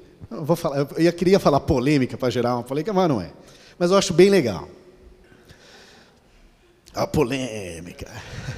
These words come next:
Tá gravando? <laughs> Mas pode ser um pouquinho. Todo mundo tem que ter uma igreja. Sério. Todo mundo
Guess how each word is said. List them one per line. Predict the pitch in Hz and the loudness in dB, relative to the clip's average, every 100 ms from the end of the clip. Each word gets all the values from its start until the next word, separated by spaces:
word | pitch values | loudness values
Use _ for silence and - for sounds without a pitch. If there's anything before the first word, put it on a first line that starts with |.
| - - - - | -14 -18 -20 -8
Tá | - | -4
gravando? | 151 165 135 185 143 139 - | 0 0 2 0 -2 -8 -10
<laughs> | 131 180 - - 196 - 202 - - - - - - _ _ - - - - - _ _ _ _ _ _ _ _ - | -8 -8 -8 -14 -16 -14 -16 -16 -20 -20 -20 -20 -20 _ _ -20 -20 -20 -20 -20 _ _ _ _ _ _ _ _ 0
Mas | 175 | 4
pode | 214 208 | 4 4
ser | 196 | 2
um | 175 | 4
pouquinho. | 175 - 127 92 85 - - _ _ _ - - - - - - - - - - - - | 2 2 -2 -4 -10 -20 -20 _ _ _ -20 -20 -20 -20 -20 -20 -20 -20 -20 -20 -20 4
Todo | - 226 247 247 220 | 8 10 10 8 4
mundo | 185 170 196 180 | 6 6 6 2
tem | 185 180 | 2 2
que | 170 | 2
ter | - | 0
uma | 160 160 | 4 4
igreja. | 123 110 95 90 85 82 - - - - _ _ _ | 4 0 0 -6 -12 -16 -20 -20 -20 -20 _ _ _
Sério. | - 180 170 104 82 - - _ _ _ _ _ _ _ _ _ _ _ | -4 2 2 0 -8 -18 -20 _ _ _ _ _ _ _ _ _ _ _
Todo | - 202 220 233 185 208 | 2 6 6 4 2 2
mundo | 143 127 156 180 180 185 185 | 4 4 4 4 2 2 2